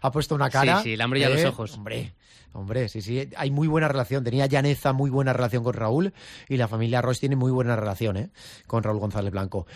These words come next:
Speaker 1: Bueno, que decir también en baloncesto que Amix juega el domingo a las doce contra el Palma, una competición que se han inventado nueva, me ha contado Alberto Marco, que es la Copa de España.
Speaker 2: Toma ya.
Speaker 1: Así que, bueno, nueva competición. Bueno, Dani, pues nada, que nos vamos, que,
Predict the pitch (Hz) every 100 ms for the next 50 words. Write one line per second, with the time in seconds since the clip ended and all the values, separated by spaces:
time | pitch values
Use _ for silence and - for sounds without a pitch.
0 | - - 123 180 202 180 160 151 147 165
1 | 151 185 185 170 170 147 170 202 165 151
2 | 180 220 - - 175 165 170 160 170 170
3 | 170 165 170 170 214 247 - - - 143
4 | 160 156 170 160 - 180 202 190 196 233
5 | - _ 147 160 156 131 151 143 139 143
6 | 139 135 151 160 147 160 196 247 - 127
7 | 123 117 127 123 120 143 165 139 135 135
8 | 160 139 - 127 92 80 _ _ _ -
9 | 117 98 90 - 113 120 135 117 107 -
10 | - - 127 120 120 104 107 101 - -
11 | 147 185 220 190 240 185 156 180 226 180
12 | 139 151 208 220 - 147 139